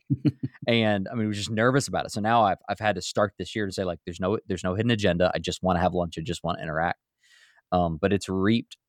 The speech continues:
Speaker 2: dividends because those people that serve and support me, it m-, not only fills up my own soul, but I pray that it fills up their soul just to, just to see that, well, you,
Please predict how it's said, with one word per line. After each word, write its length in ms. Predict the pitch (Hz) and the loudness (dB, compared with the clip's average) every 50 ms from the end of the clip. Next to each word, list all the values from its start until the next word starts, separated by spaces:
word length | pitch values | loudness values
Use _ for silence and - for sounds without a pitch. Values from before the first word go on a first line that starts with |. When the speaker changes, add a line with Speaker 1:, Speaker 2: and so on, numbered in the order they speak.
| _ _ _ _ - 92 | _ _ _ _ -16 -10
Speaker 2:
dividends 640 | 92 - 117 123 135 117 101 92 87 85 82 82 - | -2 0 2 2 2 2 2 2 0 0 -2 -6 -8
because 460 | - - 95 - 101 92 87 85 80 | -6 -6 -6 0 0 0 0 0 0
those 220 | 85 98 101 98 - | 0 2 2 2 0
people 320 | - 110 98 - 92 90 | -2 -4 -2 0 0 0
that 200 | 87 80 82 - | 0 0 -2 -2
serve 280 | - - - 101 92 90 | -4 -2 0 0 0 0
and 100 | 87 - | -2 -6
support 260 | - - 98 87 - | -6 -8 -8 -6 -2
me, 180 | 104 113 107 90 | 0 0 0 0
it 80 | - - | -2 -4
m-, 180 | 95 90 104 - | -8 -8 -8 -4
not 180 | - 104 98 92 | 0 2 2 4
only 180 | 95 95 92 87 | 4 2 0 -2
fills 220 | - 95 90 78 | -2 -2 -2 -2
up 80 | 85 80 | -4 -6
my 180 | 82 87 87 | -4 -2 -2
own 200 | 90 101 107 107 | 0 0 0 -2
soul, 440 | - - - 80 73 71 76 80 - _ _ _ _ _ _ _ _ _ - | -2 -2 -2 -2 -2 -2 -4 -6 -8 _ _ _ _ _ _ _ _ _ -12
but 340 | - 95 92 87 85 85 - - | -2 2 4 4 4 4 2 0
I 100 | 90 87 | -2 -2
pray 240 | 87 - - 92 92 | -2 0 0 0 0
that 100 | 90 85 | 0 -2
it 80 | 78 - | -4 -4
fills 160 | 90 87 82 | -4 -4 -4
up 120 | 82 - - | -4 -4 -2
their 160 | - 110 120 | -2 -2 -2
soul 260 | - - 82 76 78 | -2 -6 -6 -6 -6
just 280 | 76 90 87 - - - | -6 -6 -8 -8 -6 -6
to, 180 | 90 82 76 - _ _ _ _ _ - | -4 -4 -4 -6 _ _ _ _ _ -6
just 160 | - 98 - | -4 -4 -4
to 80 | - 92 | -4 -6
see 240 | - - - 95 87 | -6 -4 -2 -2 0
that, 200 | 87 85 - - - | 2 0 0 0 2
well, 500 | 92 92 87 87 87 87 85 82 - _ _ _ - - - _ _ _ _ _ | 2 4 6 6 6 4 4 2 -4 _ _ _ -18 -18 -18 _ _ _ _ _
you, 280 | - 101 92 98 98 | -12 -8 -6 -6 -6